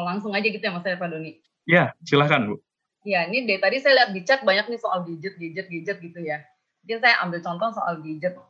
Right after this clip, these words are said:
Speaker 1: Jadi anak saya ini bukan free of screen time. <laughs> Jadi anak saya ini banyak screen time-nya. Nah, kesepakatan yang kita ambil adalah,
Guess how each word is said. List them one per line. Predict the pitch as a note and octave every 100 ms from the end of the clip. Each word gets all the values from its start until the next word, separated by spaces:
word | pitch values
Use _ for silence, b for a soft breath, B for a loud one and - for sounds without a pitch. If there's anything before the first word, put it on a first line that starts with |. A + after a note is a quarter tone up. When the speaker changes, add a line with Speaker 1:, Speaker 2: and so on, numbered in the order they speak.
| _ _ G3
Speaker 1:
Jadi | A3
anak | D4+ G3+ G3 G#3+
saya | F#3+ F#3+
ini | F#3+ A3 C#4+
bukan | G#3 F3 F#3+ F#3+
free | - G3 F#3
of | F#3 F#3 -
screen | - G3+ F#3+ G3+
time. | B3 G#3+ F#3+ F3+ -
<laughs> | -
Jadi | G#3+ B3+
anak | G3+ F#3
saya | G3+ F#3+ A3
ini | C#4+ B B _
banyak | G3 C#4 F#4+ C5+ A4 G#4+ -
screen | D#4 C#4+ C4
time-nya. | A#3 A3 A3 G3+ F3+ - _ _ _ -
Nah, | A#3 G3 G3+
kesepakatan | G#3 - G#3 G#3+ G#3
yang | G3
kita | G3+ -
ambil | F#3 F#3+ C4+
adalah, | E3+ D#3+ D#3+ A3 D4+